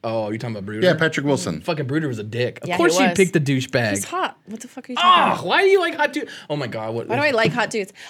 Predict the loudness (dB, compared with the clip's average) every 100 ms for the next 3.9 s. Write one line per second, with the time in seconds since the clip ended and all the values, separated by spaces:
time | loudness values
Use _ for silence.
0 | 0 4 6 6 4 4 4 2 0 4
1 | 6 4 4 -2 -2 -6 -8 0 2 2
2 | 2 2 2 0 0 -2 -8 -2 0 2
3 | 0 0 0 2 0 0 -2 -2